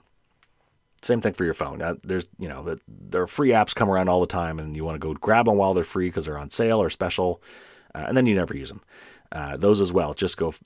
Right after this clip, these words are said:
you know, dig through your phone, dig through your tablet, find all the old applications you're no longer using, and just get rid of 'em. You can always get them again later if you really need them. Uh, but every one of those applications is a potential security hole. So if you're not using it, you should ditch it. All right,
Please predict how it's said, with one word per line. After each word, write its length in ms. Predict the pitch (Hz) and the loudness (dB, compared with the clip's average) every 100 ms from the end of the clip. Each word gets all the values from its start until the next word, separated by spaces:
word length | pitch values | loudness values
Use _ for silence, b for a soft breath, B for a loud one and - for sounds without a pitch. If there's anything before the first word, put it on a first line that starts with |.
| _ | _
you 60 | 73 | -16
know, 140 | 65 78 | -16 -6
dig 200 | 92 113 | -2 -2
through 120 | 113 113 | -2 -2
your 100 | 107 | 0
phone, 280 | 101 98 | 2 2
dig 140 | 98 101 | 2 0
through 120 | 98 | -2
your 80 | 92 | -4
tablet, 520 | - 90 90 87 - | -2 -2 0 -2 -4
find 280 | - 101 101 | -4 -2 0
all 100 | 95 | 0
the 120 | 85 | 0
old 240 | 82 101 | 0 2
applications 460 | 92 - 87 82 78 | 0 -2 -4 -4 -6
you're 80 | 78 | -6
no 120 | 80 | -4
longer 240 | 78 73 | -4 -6
using, 320 | 78 78 76 76 | -6 -6 -8 -6
and 100 | 76 | -4
just 180 | 120 | -4
get 120 | - 73 | -4 -6
rid 120 | 71 | -8
of 100 | - | -10
'em. 100 | - | -12
You 80 | - | -10
can 120 | - | -4
always 260 | 95 110 113 | 0 0 0
get 140 | 107 | -2
them 120 | 101 98 | -2 -4
again 200 | 92 85 | -4 -2
later 220 | 80 78 | -4 -4
if 120 | - | -6
you 80 | 76 | -6
really 180 | 76 76 | -6 -6
need 200 | 73 - | -10 -12
them. 180 | 107 B B B B B - | -16 B B B B B -14
Uh, 380 | 78 71 69 69 - _ | -10 -8 -10 -12 -16 _
but 220 | - 76 - _ _ - _ | -8 -8 -10 _ _ -20 _
every 240 | 87 104 117 | -4 0 2
one 140 | 117 | 4
of 60 | 110 | 6
those 140 | 101 | 6
applications 560 | 98 92 92 85 80 73 | 4 2 -2 -2 -6 -10
is 80 | |
a 40 | 69 | -12
potential 440 | - 87 85 82 | -6 -4 -2 -4
security 460 | - 78 - 80 71 | -4 -8 -4 -2 -4
hole. 260 | 73 67 | -8 -10
So 140 | - - | -10 -8
if 100 | - | -2
you're 100 | 104 | 2
not 180 | 98 82 | 2 0
using 260 | 87 87 | -4 -4
it, 120 | 85 | -6
you 80 | - | -6
should 200 | - 73 | -10 -8
ditch 200 | 73 - | -10 -10
it. 100 | - _ _ _ _ _ _ _ _ - | -12 _ _ _ _ _ _ _ _ -8
All 80 | 85 | -6
right, 180 | - | -6